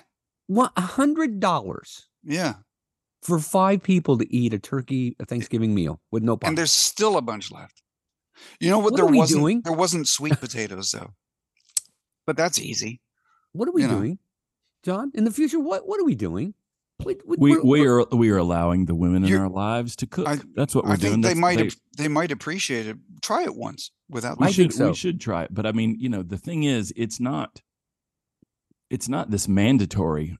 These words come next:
Speaker 3: "Oh, we," you know, whatever. It's like, "I want to make my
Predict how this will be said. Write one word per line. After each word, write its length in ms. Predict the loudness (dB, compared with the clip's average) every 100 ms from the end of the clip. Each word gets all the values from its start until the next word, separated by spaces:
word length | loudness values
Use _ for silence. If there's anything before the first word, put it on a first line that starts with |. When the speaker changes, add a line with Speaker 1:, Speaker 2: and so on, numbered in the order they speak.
| -4
Speaker 3:
"Oh, 180 | 0 0
we," 300 | 0 -2 -4 -12 _ _ _
you 100 | -8
know, 80 | -6
whatever. 340 | -4 -4 -4 -4
It's 240 | -6 -6
like, 240 | -10 -10 _ -6
"I 240 | -2 2
want 400 | 4 4 4 0
to 120 | -2 0
make 380 | 0 0 -4 -6
my 460 | -4 -4 -4 -6